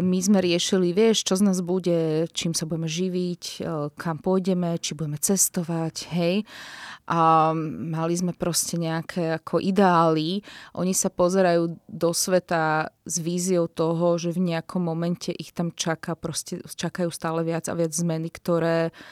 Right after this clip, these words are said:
sú mimo nich, hej, ktoré ich budú ovplyvňovať, či chcú, alebo nie. Čiže to je veľmi, podľa mňa, nepríjemný ako keby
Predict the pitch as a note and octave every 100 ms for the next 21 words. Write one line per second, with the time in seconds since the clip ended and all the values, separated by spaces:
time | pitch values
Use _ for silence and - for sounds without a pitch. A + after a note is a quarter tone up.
0 | - - - - E3+ F3 F#3 E3+ G#3+ -
1 | - - E3 D#3+ - E3 D3+ E3 D3+ -
2 | F3 E3 D#3+ - F3 - - E3+ E3 D#3+
3 | E3 - E3+ _ - - _ _ _ _
4 | - - F#3 E3 - F3 E3+ F3 E3 D#3+
5 | E3+ - D#3+ E3+ E3+ E3+ D#3+ F3+ E3+ E3
6 | E3+ E3 D3 - F3 F3 D#3+ E3 D#3+ E3